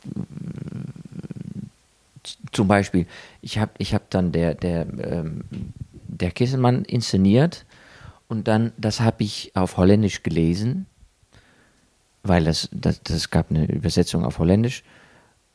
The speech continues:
Und dann hab ich so gemerkt, oh ja, dann kommt,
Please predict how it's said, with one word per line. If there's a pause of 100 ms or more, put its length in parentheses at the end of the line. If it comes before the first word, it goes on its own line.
(580)
Und
dann
hab
ich
so
gemerkt,
oh
ja, (720)
dann
kommt,